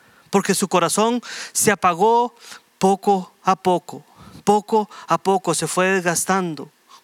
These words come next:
como el filo de esta navaja, como el filo que poco a poco se fue desgastando. Y eso es una realidad para todos los que estamos viendo hoy esa transmisión. Debemos ser diligentes en cuidar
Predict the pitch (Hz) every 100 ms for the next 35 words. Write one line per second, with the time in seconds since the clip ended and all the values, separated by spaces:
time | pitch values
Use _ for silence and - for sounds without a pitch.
0 | - 151 139 131 - 170 185 185 185 -
1 | - - 143 139 143 156 - 156 147 156
2 | 160 - 117 - _ - 160 151 135 -
3 | 190 208 214 - - - - - 165 185
4 | - 170 156 170 - - - - 156 -
5 | 151 156 156 - - - 147 160 147 139
6 | - 156 147 131 - _ - - - -
7 | - - 214 254 240 254 240 226 220 208
8 | 208 202 208 196 208 214 202 190 - -
9 | - 170 - 160 185 196 196 170 190 190
10 | 180 180 180 - - - 175 170 175 165
11 | 156 147 135 139 127 127 _ - - -
12 | - - 139 147 175 185 - 185 165 175
13 | 143 185 208 202 240 - - - - -
14 | - 143 143 - 139 135 156 185 -